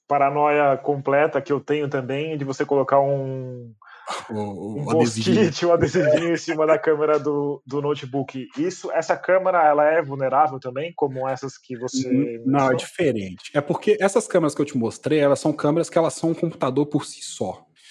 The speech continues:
Speaker 2: A câmera que você tem no seu computador, ela é um dispositivo ativado pelo seu sistema operacional.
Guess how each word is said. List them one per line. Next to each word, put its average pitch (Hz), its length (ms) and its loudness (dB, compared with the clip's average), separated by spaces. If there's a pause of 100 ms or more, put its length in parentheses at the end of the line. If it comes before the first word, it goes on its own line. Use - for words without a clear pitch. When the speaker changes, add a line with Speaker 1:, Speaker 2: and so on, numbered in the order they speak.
(240)
Speaker 2:
A 127 100 2
câmera 262 380 2
que - 60 -12
você - 100 -8
tem 156 100 0
no 143 80 0
seu 139 120 -2
computador, 120 640 -2
ela 160 120 0
é 170 40 0
um 175 40 -2
dispositivo 170 1080 -4
ativado 139 760 -2
pelo 214 180 2
seu 202 160 -4
sistema 196 300 -2
operacional. 196 680 -4